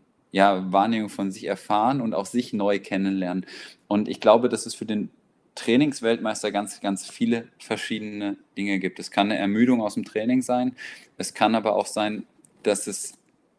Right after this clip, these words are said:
ja, doch, also ich glaube, die, die allerwichtigste Diagnose von mir wäre, ähm,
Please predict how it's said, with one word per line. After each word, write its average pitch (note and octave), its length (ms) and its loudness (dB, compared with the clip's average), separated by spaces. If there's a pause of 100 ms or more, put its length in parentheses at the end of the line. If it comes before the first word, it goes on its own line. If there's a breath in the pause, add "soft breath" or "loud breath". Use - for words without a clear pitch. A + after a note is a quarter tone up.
(200)
ja, A2 220 6
doch, G#2 240 -2
also G#2 160 2
ich A2 60 -2
glaube, A#2 260 6
die, A2+ 160 0
die A2 140 0
allerwichtigste A#2 760 -2
Diagnose G#2+ 480 0
von G2+ 220 -2
mir A2+ 180 0
wäre, A2 280 -8 (360 loud breath)
ähm, G2+ 320 0